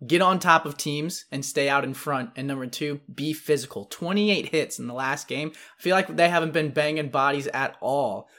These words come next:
um, against the Canes and against the Flyers. And I feel like that's what Scandella was talking about. They're a heavy team. They win games, um, when they're playing low, when they're going the dirty areas of the ice,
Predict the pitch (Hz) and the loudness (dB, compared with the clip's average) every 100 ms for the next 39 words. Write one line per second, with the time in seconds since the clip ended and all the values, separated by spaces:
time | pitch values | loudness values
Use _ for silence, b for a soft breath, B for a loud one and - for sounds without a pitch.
0 | b 131 123 113 104 - 127 123 113 117 | b -4 -2 -4 -4 -6 -6 -6 -8 -10
1 | - 135 139 143 135 135 135 135 127 123 | -6 -4 -2 -2 -4 -6 -6 -6 -6 -8
2 | - _ _ _ _ - 143 - 143 143 | -10 _ _ _ _ -6 -6 0 0 0
3 | 127 127 - 139 170 175 160 151 b b | -2 -6 -6 -4 0 2 2 0 b b
4 | b _ 156 175 185 - 175 170 165 160 | b _ -4 0 0 2 2 4 4 2
5 | 156 170 196 143 104 - 123 110 175 196 | 6 6 6 0 -4 -4 -4 0 2 2
6 | 180 - 165 180 151 135 156 170 156 165 | -2 -2 -2 0 0 0 -2 0 0 -2
7 | 170 180 - - 127 120 110 120 _ _ | -4 -6 -8 -6 -4 -4 -6 -12 _ _
8 | _ _ - 139 135 - 160 151 131 131 | _ _ -8 -4 -4 0 0 0 0 0
9 | 143 175 165 147 147 143 139 110 113 135 | 2 2 0 -2 -2 -4 -4 -8 -6 -4
10 | 143 143 143 151 147 135 127 123 160 | 0 0 2 2 0 -2 -2 0 -2